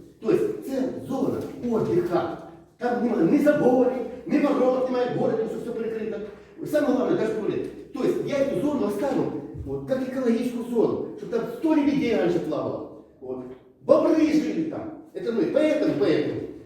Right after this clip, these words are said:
Вот. Я пролил туда освітлення, чтобы речка освещалась.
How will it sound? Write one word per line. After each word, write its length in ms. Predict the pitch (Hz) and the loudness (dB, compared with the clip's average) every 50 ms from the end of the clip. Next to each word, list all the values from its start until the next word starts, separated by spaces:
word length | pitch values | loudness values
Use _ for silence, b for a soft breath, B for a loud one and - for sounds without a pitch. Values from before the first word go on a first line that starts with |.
| - | -12
Вот. 320 | 117 113 - - - - - | -10 -10 -10 -10 -12 -14 -6
Я 380 | - 302 294 294 294 294 294 - | -2 0 2 2 2 0 -2 -2
пролил 320 | - - 302 294 - - 285 | 0 0 2 2 2 2 2
туда 200 | - - 208 - | 2 4 4 4
освітлення, 640 | - - - - 240 233 - - - 170 170 151 139 - - - - - - | 4 2 0 -2 -2 -2 -2 -2 -2 0 0 0 0 -4 -6 -8 -10 -12 -14
чтобы 200 | - 233 226 233 | -12 -10 -8 -6
речка 200 | 240 - - 208 | -6 -6 -4 -4
освещалась. 460 | 185 185 190 - - 190 165 156 156 | -4 -4 -4 -4 -2 0 0 0 0